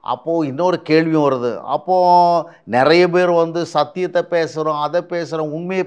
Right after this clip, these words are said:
பேசுறோம்னு அவங்களும் இந்த YouTube-லலாம் வந்து பேசுறாங்க, டி விலலாம் வந்து பேசுறாங்க, மேடையில வந்து பேசுறாங்க. அவங்களும் தங்களுடைய போதனைகளை வியாபாரம் தானே பண்றாங்க. ஏன் நீங்கள்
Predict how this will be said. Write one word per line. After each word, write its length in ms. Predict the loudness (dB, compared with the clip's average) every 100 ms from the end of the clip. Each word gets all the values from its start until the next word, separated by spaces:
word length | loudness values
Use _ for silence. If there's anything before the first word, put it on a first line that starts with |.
| -2
பேசுறோம்னு 520 | -4 -4 -4 -2 -4 -4 -10 -2 2
அவங்களும் 400 | 2 2 0 -2
இந்த 120 | -2 -4
YouTube-லலாம் 600 | -6 -6 -4 -2 -2 -2
வந்து 140 | -4 -6 -2
பேசுறாங்க, 460 | -2 0 0 2 -2 -4
டி 80 | -6
விலலாம் 280 | -4 -2 -2
வந்து 140 | -4 -4
பேசுறாங்க, 440 | -4 0 -2 2 0 0 -12 -2
மேடையில 340 | 2 4 4 2
வந்து 140 | -2 -2
பேசுறாங்க. 380 | -2 0 -2 0 -4 -4 -2 0
அவங்களும் 520 | 2 2 4 2 2 -2
தங்களுடைய 300 | -2 -2 -4 -2
போதனைகளை 500 | -2 0 0 0 -2 0
வியாபாரம் 440 | 0 0 -2 -2
தானே 140 | -4 0 -2
பண்றாங்க. 420 | 2 2 2 -2 -8 _ _ _ _ _ -14 -2 2
ஏன் 180 | 2 2
நீங்கள் 220 | 2